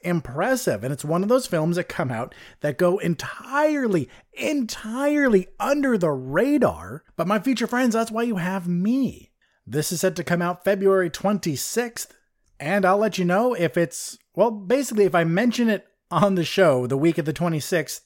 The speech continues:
then you know it's coming to streaming. If not, keep an eye out for it later on, um, you know, Blu-ray or D V D. All right, my future friends, the next trailer coming up is for Raya and the Last Dragon,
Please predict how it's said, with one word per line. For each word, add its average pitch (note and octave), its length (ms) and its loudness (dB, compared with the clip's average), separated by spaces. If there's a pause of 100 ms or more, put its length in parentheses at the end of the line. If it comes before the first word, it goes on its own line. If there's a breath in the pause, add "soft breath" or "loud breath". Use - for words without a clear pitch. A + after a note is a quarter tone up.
then F#3 220 2
you A3+ 100 4
know G#3+ 140 4
it's G#3+ 100 -2
coming G3 240 2
to F#3+ 80 2
streaming. - 480 -12 (400 loud breath)
If F#3 220 0
not, F#3+ 280 -4
keep G#3 200 -2
an F3+ 100 -4
eye D#3 200 0
out G3+ 180 -2
for F#3+ 180 2
it G#3 140 -6 (180)
later F3 720 -2
on, C#3 240 -2
um, D3+ 340 -4 (380)
you A2 80 -6
know, D3+ 280 -4 (140)
Blu-ray E3 400 0
or F#3 80 0
D F3 140 -2
V F#3 100 -4
D. A3 200 -4 (440 loud breath)
All D3+ 100 -10
right, F#3+ 80 0
my G#3 140 4
future G#3 260 0
friends, F#3+ 380 0
the D3+ 80 -6
next G#3+ 240 0
trailer A3 340 0
coming G3+ 240 0
up G#3+ 160 0
is G3+ 160 0
for G#3 320 2
Raya F3 640 2
and E3 180 2
the D3+ 60 4
Last F3 500 0
Dragon, D#3 640 0